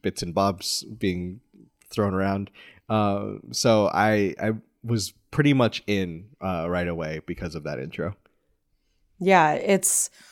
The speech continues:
Speaker 2: really, it was instantly iconic. Like, a lot of people's responses at the time was also, like, from the intro being like, "Oh, here we go."
Speaker 1: <laughs>
Speaker 2: And honestly, even, like, before that,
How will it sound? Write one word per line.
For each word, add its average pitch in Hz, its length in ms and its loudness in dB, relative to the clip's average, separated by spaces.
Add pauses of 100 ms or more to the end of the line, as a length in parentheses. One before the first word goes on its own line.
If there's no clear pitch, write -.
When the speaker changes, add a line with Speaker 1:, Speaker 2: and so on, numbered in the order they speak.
(320)
Speaker 2:
really, 190 920 6
it 202 100 6
was 233 240 8
instantly 175 560 4
iconic. - 720 0 (100)
Like, 180 260 4
a 190 140 8
lot 175 260 10
of 180 160 6
people's 175 400 2
responses 156 600 0
at 156 160 2
the 135 80 -2
time 135 500 -4 (360)
was 165 180 4
also, 156 420 4
like, 131 360 0 (120)
from 170 480 2
the 160 160 2
intro 143 560 0
being 156 280 0
like, 87 360 -4 (320)
"Oh, 156 160 4
here 156 220 0
we 165 100 0
go." 139 300 0 (460)
Speaker 1:
<laughs> - 440 -4
Speaker 2:
And 262 140 10
honestly, 262 420 8
even, 240 320 6
like, 196 220 8
before 180 460 4
that, 127 360 2